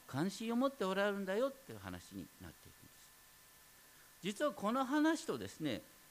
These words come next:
十六章の十九節から三十一節まで続く有名な、十六章十九節から三十一節まで続く金持ちとラザロの例えっていうのは、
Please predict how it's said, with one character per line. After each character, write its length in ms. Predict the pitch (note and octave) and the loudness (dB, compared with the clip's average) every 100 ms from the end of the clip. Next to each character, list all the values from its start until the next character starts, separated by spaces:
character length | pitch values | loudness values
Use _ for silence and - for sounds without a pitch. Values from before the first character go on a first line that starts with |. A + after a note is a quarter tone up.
| - | -12
十 180 | - F#3+ | -2 0
六 220 | C4 C4+ | 2 0
章 340 | - G#3+ D3 A2 | -2 0 2 2
の 240 | F3 C3+ - - | 2 0 -2 -4
十 260 | D#3+ C4 B3+ | -2 -2 -4
九 200 | C4 C4 | -2 -2
節 320 | - D3+ - | -2 -4 -4
か 100 | - | -8
ら 240 | D3+ D#3 G#2+ - - - | 0 0 0 -6 -20 -12
三 300 | - A#3 A#3+ | 0 2 2
十 180 | D#3+ E3 | 0 -2
一 80 | F#3+ | -2
節 260 | C3+ - | -6 -4
ま 120 | G2+ | -4
で 120 | F#2 F2 | -4 -6
続 300 | - C3 B2 | -4 -4 -2
く 220 | F#2+ E2+ | -4 -6
有 160 | G#2+ D#3 | -2 -2
名 160 | F3 | 0
な、 220 | D3+ C#3+ A#2+ - - | -2 -4 -6 -14 -12
十 120 | C3 | -6
六 120 | C#3 C3 | -4 -4
章 120 | A2+ G#2 | -6 -6
十 180 | D#3 | -6
九 160 | C#3+ D3+ | -6 -8
節 200 | C#3 A#2+ - | -6 -8 -6
か 80 | A#2 | -8
ら 100 | G#2+ | -4
三 240 | E3+ F3 | -4 -4
十 140 | B2+ A#2 | -4 -6
一 100 | B2 | -8
節 240 | - - | -10 -8
ま 80 | F#2+ | -8
で 80 | F2+ - | -8 -8
続 140 | B2 A2 | -8 -8
く 160 | - - - - - - | -10 -14 -20 -20 -20 -12
金 320 | - E3 B3 | -2 0 2
持 180 | D4 D4+ D4 | 4 4 2
ち 160 | - | 0
と 180 | A2+ G2+ - - | 0 -2 -4 -14
ラ 240 | - A2+ G#3+ | -2 2 4
ザ 140 | A#3 | 4
ロ 180 | B2+ F2 - - | 2 -2 -10 -10
の 160 | G#2+ B2 - | -6 -4 -6
例 260 | G#2+ G#2+ B2 | -10 -2 0
え 20 | |
っ 20 | F2+ | -2
て 220 | - F2+ | -6 -14
い 20 | |
う 40 | E2+ | -6
の 120 | |
は、 100 | A2 | -4